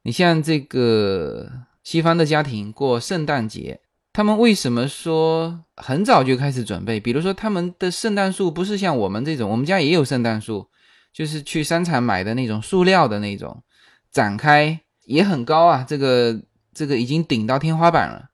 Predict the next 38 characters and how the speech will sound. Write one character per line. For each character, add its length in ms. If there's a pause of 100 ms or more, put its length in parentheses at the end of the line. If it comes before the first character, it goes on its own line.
也 380
搞 220
了 120
这 140
种， 320 (260)
这 160
种 180
树。 380 (380)
但 140
是 100
呢， 120
老 220
外 180
家 220
庭 200
都 120
是 120
什 120
么？ 120
都 140
是 140
去 180
买 640 (220)
真 400
的 320 (400)
圣 280
诞 240
树， 360 (460)
然 120
后 100
绑 320
在 160
车 280
顶 240
上 340 (220)
运 240
回 200
来， 300